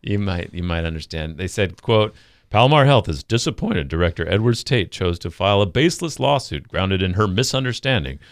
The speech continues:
of Palomar Health's media policy. While all directors have a right to speak to the public, Palomar Health encourages board members to notify someone on the executive leadership team when they intend to speak to the media, ensuring that information is accurate. Instead,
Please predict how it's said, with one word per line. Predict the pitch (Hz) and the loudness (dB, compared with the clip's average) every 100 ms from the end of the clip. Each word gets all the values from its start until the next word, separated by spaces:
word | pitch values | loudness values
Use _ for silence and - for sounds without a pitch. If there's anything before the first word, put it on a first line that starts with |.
| - | -10
of | 92 85 | -6 -2
Palomar | 78 82 92 95 | 0 0 0 0
Health's | 85 90 - | -2 -6 -6
media | 107 135 80 | -2 0 0
policy. | - - - - - - _ _ | -4 -12 -12 -16 -20 -20 _ _
While | - 73 87 | -2 2 6
all | 123 113 | 6 6
directors | 113 123 - 101 87 | 4 2 2 -2 0
have | 98 98 | 0 0
a | |
right | 92 117 110 | 2 2 2
to | 90 | -4
speak | - 120 110 | -6 -6 -6
to | 80 | -8
the | 76 | -2
public, | 107 107 73 - _ _ - | 0 0 -2 -8 _ _ -2
Palomar | 117 180 196 165 | 2 4 4 2
Health | 190 175 | 2 0
encourages | 104 90 101 92 87 | -4 -2 -2 0 -4
board | 78 104 123 120 | -4 0 0 0
members | 135 131 - | 0 -2 -2
to | 104 | 0
notify | 143 185 196 190 | 2 2 0 -2
someone | 170 175 175 165 | -2 -2 0 0
on | 170 | 0
the | 165 | -2
executive | 131 160 151 151 131 | -2 -4 -4 -4 0
leadership | 143 131 117 - | 0 0 -4 -6
team | 110 98 | -2 -2
when | 98 | 0
they | 95 | -2
intend | 90 - 156 127 | -4 -4 -4 -2
to | 110 | -4
speak | - 110 - | -4 -6 -6
to | |
the | 85 | -6
media, | 87 85 64 55 - - _ | -4 -4 -6 -12 -18 -20 _
ensuring | 92 90 - 131 123 110 | -6 -4 0 2 2 0
that | - | -2
information | 117 110 113 104 113 | -4 0 0 0 -2
is | - - | -4 0
accurate. | 101 - 57 - - _ _ - | 0 0 -10 -18 -20 _ _ -12
Instead, | 78 - 117 80 69 | -10 -4 0 0 -4